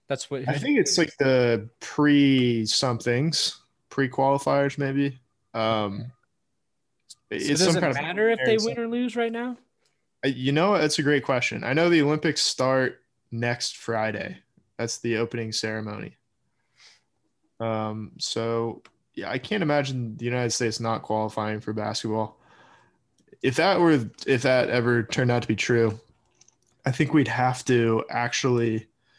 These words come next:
Speaker 2: get the nineteen ninety-two Dream Team together at their advanced stages and make them play one more time just to see, just to see if they're still good. 'Cause
Speaker 1: That's
Speaker 2: these
Speaker 1: fair.
Speaker 2: guys aren't interested. <clears throat> Or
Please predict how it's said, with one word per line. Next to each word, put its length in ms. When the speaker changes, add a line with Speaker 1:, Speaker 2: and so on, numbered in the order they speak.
Speaker 2:
get 220
the 80
nineteen 380
ninety-two 420
Dream 320
Team 440
together 680
at 160
their 160
advanced 380
stages 720
and 360
make 280
them 180
play 420
one 120
more 160
time 420
just 220
to 60
see, 380
just 200
to 60
see 200
if 80
they're 120
still 220
good. 240
'Cause 120
Speaker 1:
That's 40
Speaker 2:
these 200
Speaker 1:
fair. 180
Speaker 2:
guys 100
aren't 220
interested. 540
<clears throat> 360
Or 480